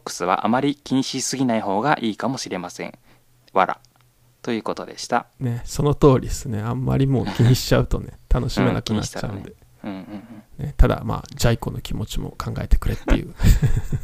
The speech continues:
Speaker 1: <laughs>ね、慎吾さんも同じ気持ちみたいですね。
Speaker 2: ね。
Speaker 1: 続きまして、山崎ローソンさん。聞きながらドラえもんはエピソードによってエスエフ、かっこサイエンスフィクションと、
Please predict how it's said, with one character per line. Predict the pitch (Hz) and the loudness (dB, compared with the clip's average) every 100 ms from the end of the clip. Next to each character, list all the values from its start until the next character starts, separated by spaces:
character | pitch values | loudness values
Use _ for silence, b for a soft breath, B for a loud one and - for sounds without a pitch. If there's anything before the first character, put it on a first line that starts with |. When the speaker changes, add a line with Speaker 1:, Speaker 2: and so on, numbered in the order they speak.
| - | -4
Speaker 1:
<laughs> | - - - - - - - 104 | -6 -10 -10 -8 -10 -10 -10 -6
ね、 | 98 | -6
慎 | - 107 | -2 -2
吾 | 92 | -4
さ | 82 | -8
ん | |
も | 85 | -6
同 | 90 | -6
じ | 90 | -6
気 | - 90 | -8 -10
持 | 87 | -10
ち | - | -12
み | 90 | -14
た | 80 | -14
い | - | -16
で | - | -16
す | - | -8
ね。 | 117 | -6
Speaker 2:
ね。 | 117 - - b b b b b b b b _ _ _ - - - _ _ - - | -6 -10 -16 b b b b b b b b _ _ _ -20 -20 -20 _ _ -20 -16
Speaker 1:
続 | - | -10
き | 143 | -2
ま | 147 | -2
し | 147 | -2
て、 | - | -2
山 | 98 131 | 0 0
崎 | 123 117 98 | 0 -2 0
ロ | 110 107 | 2 2
ー | |
ソ | - 87 | 0 -8
ン | 85 | -4
さ | 110 113 | -2 -2
ん。 | - _ _ _ _ _ b b b | -4 _ _ _ _ _ b b b
聞 | - - | -16 -4
き | 165 | 2
な | 170 170 | 4 4
が | |
ら | 107 - | 4 2
ド | 107 | 2
ラ | 135 | 2
え | 147 | 4
も | 147 | 4
ん | 143 | 4
は | 139 | 4
エ | 151 | 2
ピ | - | -4
ソ | - 135 | 0 2
ー | 113 | 4
ド | 107 | 2
に | 95 | 0
よ | 87 | -4
っ | 85 | -6
て | - 117 - - | -2 -2 -2 -6
エ | 107 | -6
ス | - 135 | 0 2
エ | 131 | 2
フ、 | 123 - - | 0 -4 -4
か | 127 | -6
っ | |
こ | - - | -4 -6
サ | 123 | -2
イ | 135 | 0
エ | 135 | 0
ン | 127 | 0
ス | 135 | -2
フ | |
ィ | 143 | -4
ク | - - | -4 -4
シ | 85 | -4
ョ | |
ン | - _ - | -6 _ 0
と、 | 160 123 | 4 4